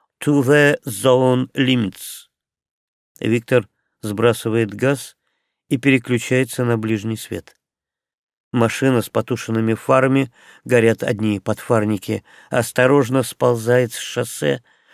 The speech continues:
вваливается в кювет, вылезает из него и, пофыркивая двигателем, вламывается в кусты. Она хрустит и ворочается в зарослях,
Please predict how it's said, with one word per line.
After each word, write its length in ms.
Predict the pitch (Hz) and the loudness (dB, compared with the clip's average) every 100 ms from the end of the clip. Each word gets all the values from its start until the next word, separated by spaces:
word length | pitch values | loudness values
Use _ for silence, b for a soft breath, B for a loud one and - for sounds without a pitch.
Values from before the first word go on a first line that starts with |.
| B | B
вваливается 920 | 120 117 123 127 113 113 113 - 117 | 2 4 4 4 4 2 0 -2 -4
в 100 | - | -4
кювет, 540 | - 120 117 147 - _ B B B | -4 0 4 2 0 _ B B B
вылезает 720 | 120 143 139 113 143 151 156 | 2 4 4 4 4 4 2
из 160 | 139 | 0
него 300 | 135 147 151 | 2 6 6
и, 340 | 151 147 139 117 B B | 4 4 2 2 B B
пофыркивая 880 | 135 120 - 123 98 110 104 110 113 | -4 -2 -2 -2 -2 -2 2 2 0
двигателем, 840 | 123 120 147 143 147 147 143 131 B B | -2 0 2 2 0 2 2 2 B B
вламывается 1000 | 117 110 127 139 135 135 131 131 - 131 | -4 2 4 4 4 2 2 0 -2 -8
в 100 | - | -8
кусты. 520 | - 120 - - - _ _ _ _ _ _ _ - | -10 -12 -12 -12 -14 _ _ _ _ _ _ _ 2
Она 360 | 113 110 113 | 4 4 4
хрустит 580 | - 117 113 - 135 123 | 2 -2 -4 -4 -4 2
и 40 | |
ворочается 720 | 117 113 131 120 117 107 - 104 | 4 4 2 0 -2 -2 -2 -4
в 60 | |
зарослях, 640 | 101 135 120 - 95 90 | 0 2 2 0 -4 -6